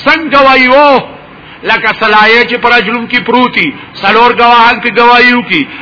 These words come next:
اربعتن، څلور منکم، ستاسو نه. فإن شهدوا، که هغوی ګواهي وکړه، فامسکوهن، دی لره بندي کوي، فی البیوت، په کورونو کې، دا ابتدایي حکم د جیل کې،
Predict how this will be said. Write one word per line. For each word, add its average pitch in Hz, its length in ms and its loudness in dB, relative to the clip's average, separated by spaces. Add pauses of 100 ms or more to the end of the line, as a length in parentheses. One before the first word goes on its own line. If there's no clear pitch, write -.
(120)
اربعتن، 240 640 2
څلور 226 380 0
منکم، 240 360 -2
ستاسو 240 440 0
نه. 151 180 -6 (260)
فإن 226 280 0
شهدوا، 240 440 0
که 240 100 -2
هغوی 214 280 2
ګواهي 247 400 2
وکړه، 202 280 0 (300)
فامسکوهن، 240 1080 0
دی 226 180 0
لره 240 200 2
بندي 233 320 0
کوي، 156 240 -4 (280)
فی 220 80 2
البیوت، 240 520 0
په 240 220 0
کورونو 240 460 -2
کې، 240 360 -2 (200)
دا 202 80 0
ابتدایي 240 520 0
حکم 240 380 -2
د 226 60 -2 (120)
جیل 226 160 2
کې، 143 220 -6